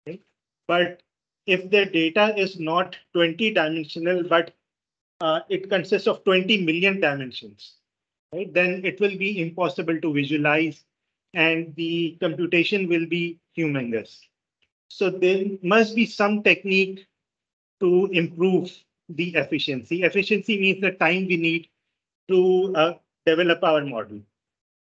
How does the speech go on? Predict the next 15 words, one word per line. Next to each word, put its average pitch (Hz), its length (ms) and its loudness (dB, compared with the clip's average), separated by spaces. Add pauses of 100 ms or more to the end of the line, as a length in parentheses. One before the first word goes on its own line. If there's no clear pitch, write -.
(440)
So 190 320 2
we 196 180 0
need 233 240 4
to 247 100 4
reduce 190 460 -2
the 185 340 6
dimensions. 143 760 -4 (460)
If 220 160 4
somehow 208 580 0
we 185 100 -6
can 190 420 0 (420)
halve 170 300 -4
the 208 120 -4
dimensions 156 760 -4
or, 151 400 0